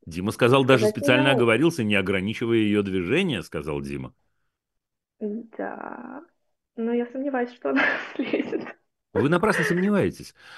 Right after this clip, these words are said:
Speaker 1: Э, вы напрасно сомневаетесь, потому что, <clears throat> я не знаю, может, она с первого раза и не слезет, но таких случаев-то у вас миллион.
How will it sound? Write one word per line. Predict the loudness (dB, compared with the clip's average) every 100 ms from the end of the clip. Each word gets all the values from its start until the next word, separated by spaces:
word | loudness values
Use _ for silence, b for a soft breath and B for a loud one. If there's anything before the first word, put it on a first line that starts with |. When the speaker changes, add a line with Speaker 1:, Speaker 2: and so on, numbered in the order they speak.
| B B B -2
Speaker 1:
Э, | 2 2
вы | 4 2
напрасно | 2 0 -2
сомневаетесь, | -4 -2 2 2 2 -4
потому | -8 -4 -2 -2
что, | -2 -2 -6 -20
<clears throat> | -6
я | -6 -6 _ _ _ _ _ 0 0
не |
знаю, | -2 -6
может, | -6
она | -6
с | -2
первого | 2 2 2
раза | 0 -2
и |
не | -4
слезет, | -4 -2 -2 -4
но | -4
таких | -4 -6 -6
случаев-то | -6 -4 -4 -2
у |
вас | -2 -2
миллион. | -4 -2 -2 -4